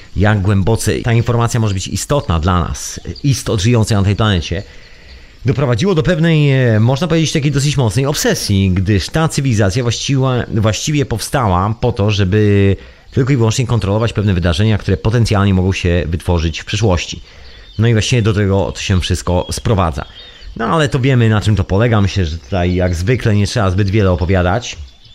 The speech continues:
Ale co z naszymi przepowiedniami? Co z tym innym konceptem świata? No jest taki koncept, że wszystko jest już zapisane, że cała historia się już wydarzyła.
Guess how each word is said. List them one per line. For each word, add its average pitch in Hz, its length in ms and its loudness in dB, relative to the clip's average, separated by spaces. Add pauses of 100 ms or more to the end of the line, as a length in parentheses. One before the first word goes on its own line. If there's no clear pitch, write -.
(680)
Ale 95 200 4
co 104 160 0
z 78 40 -2
naszymi 90 320 0
przepowiedniami? 107 760 0
Co 113 140 -2
z - 80 -4
tym 101 180 0
innym 104 260 4
konceptem 95 440 -2
świata? 123 360 -4 (600)
No 110 60 0
jest 170 180 0
taki 131 280 -2
koncept, 98 580 0
że 98 420 2 (360)
wszystko 151 480 0
jest 104 240 2
już 95 280 -2
zapisane, 85 840 0
że 82 200 0
cała 92 200 0
historia 90 320 -2
się 82 120 -2
już 73 80 0
wydarzyła. 127 580 0